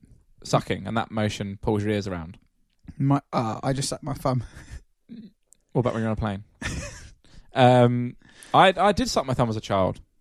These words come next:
Speaker 1: until probably too late.
Speaker 2: Ah.
Speaker 1: Uh, right.
Speaker 2: What about this one from Lizzie? "Mary, Queen of Slots." It's
Speaker 1: Just
Speaker 2: nice.
Speaker 1: Mary tearing it up in Vegas.
Speaker 2: Yeah.
Speaker 1: Yeah. Or
Speaker 2: Yeah?
Speaker 1: Clacton-on-Sea.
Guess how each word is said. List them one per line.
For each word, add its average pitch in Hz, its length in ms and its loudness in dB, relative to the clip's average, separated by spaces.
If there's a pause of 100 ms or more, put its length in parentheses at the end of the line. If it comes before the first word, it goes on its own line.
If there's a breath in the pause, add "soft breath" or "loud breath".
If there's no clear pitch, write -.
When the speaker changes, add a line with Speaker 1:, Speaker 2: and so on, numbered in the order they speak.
(180)
Speaker 1:
until 123 320 0
probably 123 420 -6
too 170 220 -2
late. 135 380 -6 (100)
Speaker 2:
Ah. 127 760 0
Speaker 1:
Uh, 190 600 6
right. 277 560 6 (920 soft breath)
Speaker 2:
What 190 160 6
about 190 180 8
this 202 160 6
one 170 140 4
from 160 220 6
Lizzie? 151 480 6
"Mary, 202 500 8
Queen 190 340 6
of 185 100 6
Slots." - 680 4 (880)
It's - 100 -16
Speaker 1:
Just - 40 0
Speaker 2:
nice. 156 500 4
Speaker 1:
Mary 120 440 0
tearing 113 220 0
it 90 40 -2
up 113 100 0
in 117 80 2
Vegas. 117 420 2 (220)
Speaker 2:
Yeah. 120 600 4
Speaker 1:
Yeah. - 160 -8 (280)
Or 185 440 12 (320)
Speaker 2:
Yeah? 143 360 2
Speaker 1:
Clacton-on-Sea. 117 760 -2